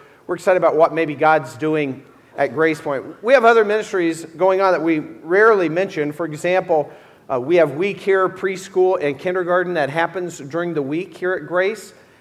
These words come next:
and this is their time for registration for the next school year.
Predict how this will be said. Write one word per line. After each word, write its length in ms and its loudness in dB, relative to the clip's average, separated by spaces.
and 140 -4
this 180 0
is 120 -8
their 240 2
time 340 0
for 140 -10
registration 840 -2
for 160 -6
the 100 -4
next 280 -2
school 360 -2
year. 380 -4